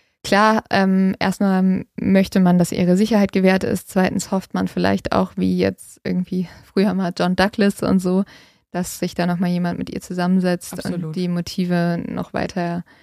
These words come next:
Speaker 1: herausarbeiten kann. Ich finde wirklich diese Geschichte mit dem Arzt sehr bezeichnend,
Speaker 2: Mhm.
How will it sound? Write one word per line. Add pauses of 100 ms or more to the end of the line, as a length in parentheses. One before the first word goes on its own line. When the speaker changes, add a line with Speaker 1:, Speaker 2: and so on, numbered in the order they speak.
(420)
Speaker 1:
herausarbeiten
kann.
Ich
finde
wirklich
diese
Geschichte
mit
dem
Arzt (600)
sehr
bezeichnend,
Speaker 2:
Mhm.